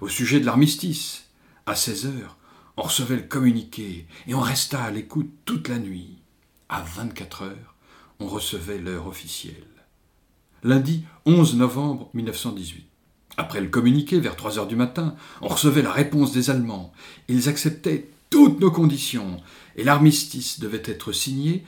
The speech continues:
à onze heures du matin le onze. Ah, nous étions heureux. La guerre finissait.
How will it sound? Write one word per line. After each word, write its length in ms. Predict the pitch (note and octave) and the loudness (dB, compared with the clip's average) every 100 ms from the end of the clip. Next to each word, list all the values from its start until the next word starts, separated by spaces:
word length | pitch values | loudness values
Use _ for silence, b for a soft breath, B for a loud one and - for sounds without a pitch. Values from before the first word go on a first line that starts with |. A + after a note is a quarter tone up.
| B | B
à 160 | - - | -16 4
onze 280 | F3+ F3 C3 | 8 8 8
heures 160 | C#3 A2+ | 4 4
du 100 | C#3+ | 0
matin 460 | A2+ - C#3+ D3+ - | 0 -2 -2 -4 -2
le 180 | A#2 - | -4 4
onze. 500 | D3 A2 E2+ E2 - _ _ _ | 4 4 -2 -12 -16 _ _ _
Ah, 320 | - - F#2 F2 | -8 -8 -8 -10
nous 140 | F#2 | -8
étions 260 | G2 G#2 G#2 G2 | -8 -8 -10 -8
heureux. 380 | F#2+ F#2+ F2+ - _ b b b b D#2 | -8 -8 -10 -14 _ b b b b -10
La 140 | E2 | -8
guerre 360 | E2 F#2+ E2+ E2 | -8 -8 -10 -14
finissait. 640 | - F2 E2 - D#2+ D#2+ | -14 -12 -12 -12 -14 -18